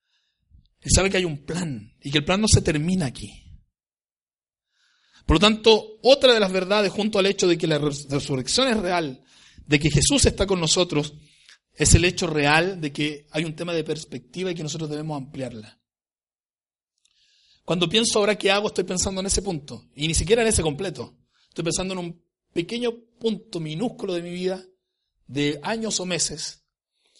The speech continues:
pero no estoy pensando en el total de lo que hay para mí. Por lo tanto, es tan importante que, que si creemos realmente que Dios existe,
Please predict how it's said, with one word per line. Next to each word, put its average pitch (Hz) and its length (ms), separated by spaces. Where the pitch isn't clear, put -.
pero 151 140
no 151 80
estoy 180 400
pensando 165 420
en 165 80
el 151 280
total 135 600
de 131 120
lo 127 120
que 131 160
hay 196 440
para 131 240
mí. 123 320
Por 156 120
lo 151 40
tanto, 202 640
es - 220
tan 240 180
importante 196 640
que, 156 480
que 156 120
si 165 120
creemos 185 460
realmente 156 460
que 151 100
Dios 160 420
existe, 135 920